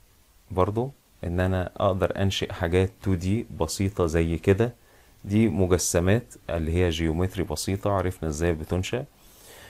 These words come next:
والتعديلات اكتريتها شبيهة من بعض. يعني لو ركزتوا كانت الاسطوانة قريبة من التيوب، مفيش اي اختلافات كتيرة، البوكس سهل، البلان،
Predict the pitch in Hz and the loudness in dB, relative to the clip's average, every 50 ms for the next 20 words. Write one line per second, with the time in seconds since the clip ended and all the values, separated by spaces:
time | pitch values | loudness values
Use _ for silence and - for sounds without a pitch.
0 | - - - - - 139 139 - 143 123 113 113 110 117 113 - - 98 - - | -20 -20 -16 -6 -6 -4 4 6 6 8 8 6 4 2 2 0 -2 -2 -2 -2
1 | - 92 95 98 98 - 98 92 90 - 92 87 85 95 92 90 87 85 82 80 | -2 0 2 2 0 0 0 -2 0 2 0 0 2 2 0 2 2 0 0 0
2 | 80 80 78 90 92 98 95 90 - - - - - - 101 98 98 95 92 95 | 0 0 2 2 2 2 2 -2 -8 -16 -20 -20 -12 -4 -4 -2 -2 0 0 0
3 | 92 90 90 - - - 101 - - - 98 92 92 - - 92 87 87 82 - | 0 0 -2 -4 -4 -4 -4 -4 -2 -4 -4 -4 -4 -2 -2 -2 0 0 -2 -6
4 | - - - _ - 98 92 90 92 - - - 87 87 90 92 92 95 92 92 | -8 -16 -16 _ -6 -6 -4 -4 -6 -8 -4 0 2 4 4 4 4 2 0 0
5 | 92 - - - 87 87 82 82 85 85 80 82 82 82 82 82 82 80 80 78 | -2 -4 -4 -2 0 2 2 2 2 0 0 0 0 0 0 0 0 0 -2 -2
6 | 76 76 76 76 76 73 - 87 - _ - - - 90 90 90 90 85 - - | -4 -6 -6 -8 -8 -10 -10 -14 -16 _ -14 -8 -2 0 0 0 0 -2 -4 -6
7 | 98 92 - 104 95 - - - 95 95 92 92 90 87 - - - - - 92 | -6 -4 -2 -2 -2 -2 -2 0 0 2 2 2 0 -2 -4 -8 -10 -8 -4 -2
8 | 87 85 - - 92 90 - - 95 - 95 95 92 90 85 - - 101 98 - | -2 -2 2 2 2 2 0 -4 -6 0 0 2 2 2 0 2 2 0 0 0
9 | - 90 - - 95 90 85 87 85 82 80 - - 110 92 92 92 92 92 | -4 -6 0 2 2 2 2 0 -4 -6 -6 -2 2 4 4 4 4 2 0